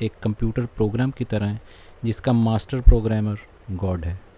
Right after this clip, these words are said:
ये master programmer की instructions को फॉलो करते हैं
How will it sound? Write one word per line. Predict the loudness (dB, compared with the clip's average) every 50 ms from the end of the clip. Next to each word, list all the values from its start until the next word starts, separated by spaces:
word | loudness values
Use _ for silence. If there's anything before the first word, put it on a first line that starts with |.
| -20 -20 -20 -20 -20 -20 -20 -20 -20 -20 -20 -20 -20 -20 -20 -20 -20 -20 -20 -20 -20 -20 -14 -8 -4
ये | 0 0 0
master | 2 2 2 0 0 -2 -4
programmer | -2 0 0 0 2 2 2 2 2 0 0
की | -2 0 0
instructions | 0 0 -2 -4 -6 -6 -6 -4 -6 -6 -6
को | -4 -4 -4
फॉलो | 0 0 0 0 0
करते | 0 -2 -4 -4 -4 -6 -4
हैं | -4 -4 -4 -8